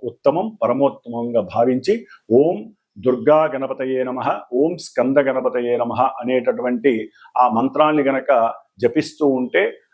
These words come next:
ఆ రాశుల వారికి ఇబ్బందులు కలగకుండా ఉంటాయి. తులారాశి,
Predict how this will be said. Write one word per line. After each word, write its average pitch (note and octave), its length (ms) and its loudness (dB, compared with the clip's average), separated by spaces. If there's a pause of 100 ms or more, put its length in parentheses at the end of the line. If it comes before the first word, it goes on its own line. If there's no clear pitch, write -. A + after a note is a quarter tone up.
(100)
ఆ C3+ 160 4
రాశుల D#3 380 0
వారికి C#3 360 2
ఇబ్బందులు C3+ 400 0
కలగకుండా A#2 540 -2
ఉంటాయి. G2 420 -4 (600)
తులారాశి, C#3 800 2